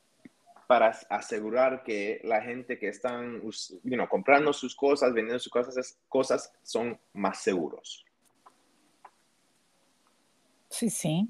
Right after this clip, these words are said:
Speaker 2: muy bien. Ahora, volviendo al punto donde tú nos dices que si la comunidad ve una acción incorrecta, lo saca, eso significa,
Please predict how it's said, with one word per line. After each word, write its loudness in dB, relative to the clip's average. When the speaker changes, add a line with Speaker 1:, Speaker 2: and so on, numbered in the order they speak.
Speaker 2:
muy 2
bien. 4
Ahora, 8
volviendo 8
al 2
punto 8
donde 4
tú 2
nos 4
dices 2
que -2
si 4
la 8
comunidad 8
ve 4
una 8
acción 2
incorrecta, 4
lo 4
saca, 4
eso -8
significa, 0